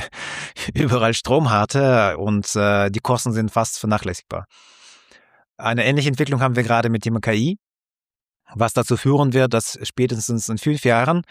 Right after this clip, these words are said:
im Endeffekt auch Token Price, ja, also diese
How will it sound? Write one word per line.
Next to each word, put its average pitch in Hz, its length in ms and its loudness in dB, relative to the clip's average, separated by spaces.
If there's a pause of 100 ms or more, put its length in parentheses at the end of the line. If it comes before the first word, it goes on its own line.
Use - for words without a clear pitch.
(380)
im 117 160 -2
Endeffekt 120 440 0
auch 113 220 0 (300)
Token 131 280 0 (560)
Price, 127 520 -2 (120)
ja, 113 180 0
also 110 140 -2
diese 104 460 0